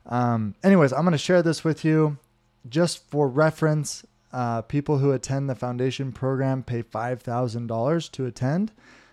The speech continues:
So, um, this is super valuable information, um, that I'm giving to you. And by the way, I am hosting a, oh, where did I put it? A training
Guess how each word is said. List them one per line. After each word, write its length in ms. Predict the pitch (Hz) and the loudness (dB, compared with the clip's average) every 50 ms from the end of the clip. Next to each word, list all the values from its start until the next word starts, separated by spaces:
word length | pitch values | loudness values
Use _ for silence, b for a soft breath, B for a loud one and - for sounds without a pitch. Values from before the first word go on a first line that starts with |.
| b _ | b _
So, 500 | - - 135 127 127 123 117 110 110 - _ _ - | -6 -2 0 2 2 2 2 0 -4 -10 _ _ -12
um, 300 | 120 117 117 113 113 113 | -10 -8 -6 -6 -6 -6
this 200 | 117 123 - - | -6 -8 -6 -6
is 160 | 120 113 - | -8 -8 -2
super 220 | - 165 156 165 | -2 -2 0 2
valuable 420 | 156 156 151 151 151 143 139 143 143 | 2 4 4 4 4 2 0 -2 -2
information, 680 | 135 131 139 131 135 135 131 - - 143 143 139 131 - _ _ _ _ _ _ _ _ _ _ _ _ _ _ - - - | -2 -6 -6 -6 -4 -4 -4 -4 -4 -4 -4 -4 -6 -8 _ _ _ _ _ _ _ _ _ _ _ _ _ _ -10 -8 -6
um, 200 | 117 117 117 117 113 | -6 -4 -4 -4 -4
that 100 | 113 113 | -4 -6
I'm 100 | 117 117 | -6 -4
giving 240 | 123 131 139 151 143 | -4 -4 -4 -4 -6
to 140 | - - 180 | -2 0 2
you. 180 | 185 202 208 b b b b b b b | 2 2 2 b b b b b b b
And 140 | - 120 123 | -6 0 4
by 140 | 147 151 | 4 6
the 100 | 147 151 | 6 8
way, 320 | 151 151 147 147 147 139 139 b b b b b - | 8 8 8 6 6 4 2 b b b b b -6
I 140 | - 120 127 | -4 -4 -4
am 500 | 123 - - 143 151 160 165 165 165 151 | -4 -4 -2 0 2 2 4 4 2 2
hosting 720 | - - 156 156 156 147 - - - 165 165 160 160 - - | 0 0 2 2 2 2 0 -4 -6 -6 -6 -6 -6 -8 -6
a, 540 | 147 135 135 135 135 135 135 135 131 127 117 - _ _ _ _ _ 120 | -2 0 2 4 4 6 6 6 4 2 0 -4 _ _ _ _ _ -16
oh, 80 | 117 110 | -16 -14
where 160 | 110 113 110 | -12 -10 -10
did 100 | 110 110 | -10 -10
I 60 | 110 | -12
put 180 | 107 - 113 113 | -12 -10 -10 -10
it? 120 | 113 - - B B B B B B B B B B B B - | -10 -10 -14 B B B B B B B B B B B B -4
A 260 | 139 135 135 135 127 | 0 2 2 2 2
training 600 | - - - 156 156 151 156 160 165 170 170 165 | 0 0 0 2 4 6 6 6 6 4 2 0